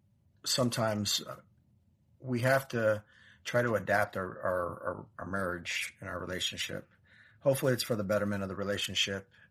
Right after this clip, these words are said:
and we're not looking things narrowly. Um, we're taking everything in, into consideration, whether it's, you know, what is the benefit of this change? Is it gonna help my,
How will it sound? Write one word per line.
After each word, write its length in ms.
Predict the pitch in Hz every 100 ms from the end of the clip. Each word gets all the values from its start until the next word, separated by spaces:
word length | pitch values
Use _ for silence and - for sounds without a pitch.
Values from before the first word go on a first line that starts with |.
| _
and 520 | 101 98 95 95 92 92 - -
we're 260 | 104 101 98
not 240 | 101 95
looking 440 | 104 98 98 92 92 _ _ _ _ _ -
things 400 | - 104 95 98
narrowly. 540 | 95 92 82 - - _ _ - - - _
Um, 220 | 90 90
we're 100 | 92
taking 340 | 92 104 92 98
everything 340 | 98 92 101
in, 220 | 95 95 -
into 720 | 98 92 - 98 92 92 - _ _ _ -
consideration, 880 | 107 110 98 98 110 - 90 87 98 _
whether 400 | - 101 98 95
it's, 260 | 92 - -
you 120 | 107
know, 260 | 95 92 92 - -
what 300 | - 120 113
is 140 | 127 120
the 80 | 113
benefit 420 | 120 117 - 104
of 80 | 92
this 160 | 90
change? 580 | - 101 90 85 - - - - - - -
Is 100 | 101
it 60 |
gonna 160 | 110 107
help 320 | 101 135 131 110
my, 400 | 101 95 92